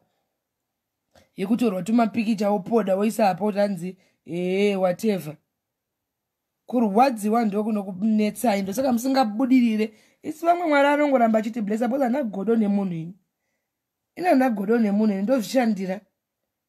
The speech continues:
Ende pese pamunochena maweekends pepe ndichinoita michato, imari yese I can buy silivers reLouis Vuitton nekana-,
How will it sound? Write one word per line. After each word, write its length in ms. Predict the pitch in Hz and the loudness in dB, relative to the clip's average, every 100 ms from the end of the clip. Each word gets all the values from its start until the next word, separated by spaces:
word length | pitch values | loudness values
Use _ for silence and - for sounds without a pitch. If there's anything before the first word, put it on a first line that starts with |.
| _ - | _ -4
Ende 320 | 240 240 240 | 0 2 2
pese 360 | 185 302 294 294 | 0 -2 0 0
pamunochena 600 | 285 285 285 269 269 262 | 0 2 2 2 2 2
maweekends 540 | 240 233 220 226 175 | 2 0 0 -2 -2
pepe 320 | 220 226 220 | -4 -2 -2
ndichinoita 500 | 208 202 233 247 214 | -2 -2 -2 -2 -2
michato, 420 | 202 190 214 196 | -4 -2 -2 0
imari 380 | 226 254 269 254 | 0 2 2 2
yese 360 | 240 220 233 220 | 0 0 -2 0
I 80 | 214 | -2
can 240 | 226 214 | -2 -2
buy 460 | 170 185 233 277 208 - _ _ | -4 -2 2 2 0 -6 _ _
silivers 560 | - 247 254 240 202 170 | -12 -4 -2 0 -2 -4
reLouis 580 | 180 190 220 220 180 | -8 -4 -2 -2 -4
Vuitton 360 | 160 165 202 196 | -10 -8 -6 -6
nekana-, 260 | 180 180 | -6 -8